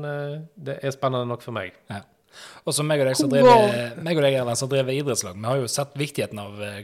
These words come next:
Speaker 2: hva Norsk Tipping kommer tilbake til samfunnet med.
Speaker 1: Nettopp.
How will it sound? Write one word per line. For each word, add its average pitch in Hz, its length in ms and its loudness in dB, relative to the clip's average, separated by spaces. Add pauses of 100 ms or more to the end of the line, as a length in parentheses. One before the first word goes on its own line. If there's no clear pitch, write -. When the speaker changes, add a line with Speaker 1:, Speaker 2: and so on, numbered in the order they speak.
Speaker 2:
hva - 180 -2
Norsk 120 240 -4
Tipping 123 320 -6
kommer 107 220 -8
tilbake 123 380 -6
til 87 580 -12
samfunnet 107 320 -8
med. 92 140 -10
Speaker 1:
Nettopp. 110 260 -6